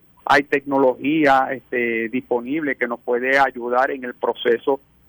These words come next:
de dar lo que son las aspersiones y los tratamientos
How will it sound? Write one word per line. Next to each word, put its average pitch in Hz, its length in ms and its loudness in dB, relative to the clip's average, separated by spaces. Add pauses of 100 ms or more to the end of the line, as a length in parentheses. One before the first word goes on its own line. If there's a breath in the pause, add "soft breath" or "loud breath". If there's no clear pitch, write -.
de 120 180 4
dar 117 220 2
lo 131 340 -6
que 117 200 -2
son 127 180 0
las 123 120 2
aspersiones 127 840 2
y 127 80 -4
los 117 160 -4
tratamientos 123 800 -2